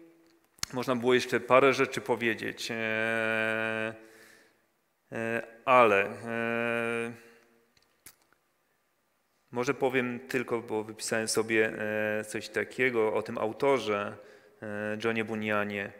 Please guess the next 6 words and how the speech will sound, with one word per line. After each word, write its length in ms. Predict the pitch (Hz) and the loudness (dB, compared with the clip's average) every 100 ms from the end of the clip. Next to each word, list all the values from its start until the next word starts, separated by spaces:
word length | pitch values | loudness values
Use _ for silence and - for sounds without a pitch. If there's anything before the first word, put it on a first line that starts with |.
| - | -20
Spurgeon 600 | - - 143 131 113 110 | -16 0 0 0 -4 -2
napisał 540 | 107 104 123 - 107 - | -4 -4 -8 0 0 0
o 100 | 104 | -6
nim: 280 | 104 101 107 - _ _ _ _ _ _ _ _ _ | -6 -10 -14 -20 _ _ _ _ _ _ _ _ _
"Ukłuj 520 | - 202 - 135 113 107 | -2 -2 -2 2 2 4
go 460 | 110 107 113 147 | 4 6 4 -2